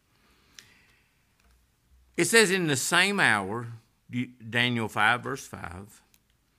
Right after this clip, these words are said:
"came forth the fingers of a man's hand and wrote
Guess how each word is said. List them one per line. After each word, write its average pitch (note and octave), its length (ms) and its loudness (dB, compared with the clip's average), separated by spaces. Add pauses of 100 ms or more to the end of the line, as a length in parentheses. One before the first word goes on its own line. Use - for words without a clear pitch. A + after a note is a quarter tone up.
(320)
"came D3+ 240 2
forth D#3 380 -2
the E3 100 -2
fingers A#2+ 560 -4
of A2 140 -6
a A2 100 -4
man's A#2 440 -4
hand G2+ 440 -6
and G#2 220 -8
wrote C#3 500 -6